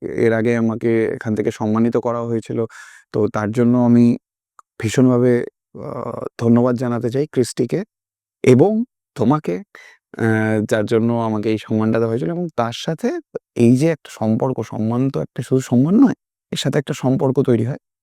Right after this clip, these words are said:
তো এই সম্পর্কটা যে গড়ে উঠেছে, তো এটার জন্য আমি খুব, মানে, আন্তরিকভাবে খুব, মানে, গ্রেটফুল, থ্যাঙ্কফুল। তো আমি ওটাই বলবো যে ধন্যবাদ ক্রিস্টিকে, ধন্যবাদ সায়নী তোমাকে।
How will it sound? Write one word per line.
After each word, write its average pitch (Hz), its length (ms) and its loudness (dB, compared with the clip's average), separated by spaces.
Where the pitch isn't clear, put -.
তো - 40 -10
এই 107 60 -4
সম্পর্কটা 143 600 0
যে 156 120 -2
গড়ে 120 180 0
উঠেছে, 180 360 -6
তো 117 240 0
এটার 151 300 0
জন্য 175 280 -2
আমি 135 400 2
খুব, 123 180 0
মানে, 113 280 -2
আন্তরিকভাবে 151 720 0
খুব, 143 200 -10
মানে, 123 240 0
গ্রেটফুল, 127 540 -2
থ্যাঙ্কফুল। 110 480 -4
তো - 120 0
আমি 120 200 0
ওটাই 117 240 0
বলবো 113 340 -2
যে 135 200 -6
ধন্যবাদ 107 400 2
ক্রিস্টিকে, 135 580 -2
ধন্যবাদ 123 460 -2
সায়নী 120 380 0
তোমাকে। 120 320 -2